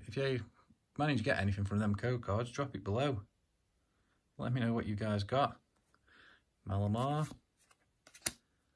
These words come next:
Turfield Gym. Or Stadium. Leopard. Pokeball. Weedle.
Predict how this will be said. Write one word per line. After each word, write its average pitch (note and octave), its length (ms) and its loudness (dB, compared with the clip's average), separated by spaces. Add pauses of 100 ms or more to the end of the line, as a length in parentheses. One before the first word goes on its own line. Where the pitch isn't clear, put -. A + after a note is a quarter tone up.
(640)
Turfield B2+ 460 -2
Gym. D3 420 0 (760)
Or F2+ 120 -2
Stadium. A2+ 600 0 (2250)
Leopard. C#3 640 4 (1700)
Pokeball. A2+ 640 0 (1500)
Weedle. G#2 480 2